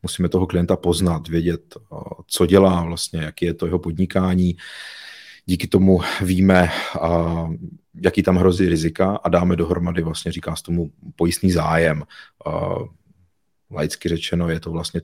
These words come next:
to, co chceme vůbec pojišťovat, to, co chceme pokrýt, jaká rizika,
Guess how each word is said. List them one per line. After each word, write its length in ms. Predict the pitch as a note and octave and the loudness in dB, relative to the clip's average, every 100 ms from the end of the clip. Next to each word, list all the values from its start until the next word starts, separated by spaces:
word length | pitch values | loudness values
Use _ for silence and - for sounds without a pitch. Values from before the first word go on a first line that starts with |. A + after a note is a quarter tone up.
| _ | _
to, 100 | A2 | -2
co 180 | - F2 | 0 -4
chceme 280 | - F2 F2 | -2 -2 -2
vůbec 260 | E2+ F#2 | -2 -4
pojišťovat, 560 | - D#2 - D#2+ E2+ F#2 | -4 -8 -6 -6 -6 -4
to, 80 | F#2+ | -4
co 140 | - | -4
chceme 280 | - - F2+ | -4 0 0
pokrýt, 440 | E2+ D#2+ D#2+ F2+ - | 0 -8 -6 -6 -6
jaká 240 | D#2+ E2+ | -8 -6
rizika, 560 | E2 D#2 D#2+ - G#2+ | -6 -8 -10 -4 -4